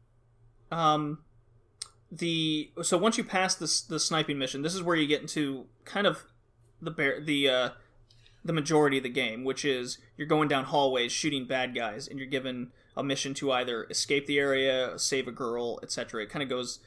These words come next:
in that, in that vein of what the game is, and that's more of the Jason Bourne style stuff.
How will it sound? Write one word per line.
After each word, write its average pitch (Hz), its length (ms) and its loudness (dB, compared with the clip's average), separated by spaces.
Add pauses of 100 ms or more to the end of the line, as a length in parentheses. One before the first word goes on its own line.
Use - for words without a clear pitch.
(280)
in 143 160 -6
that, 120 260 -2 (600)
in 151 100 -4
that 135 180 -2
vein 127 560 -4 (280)
of 123 200 -12
what 175 100 -6
the 139 60 -12
game 120 360 -8
is, 123 500 -2
and 139 120 -8
that's 135 220 -2
more 135 200 0
of 117 100 -8
the - 60 -16
Jason 117 340 -6
Bourne 107 240 -12
style 87 260 -8
stuff. - 380 -8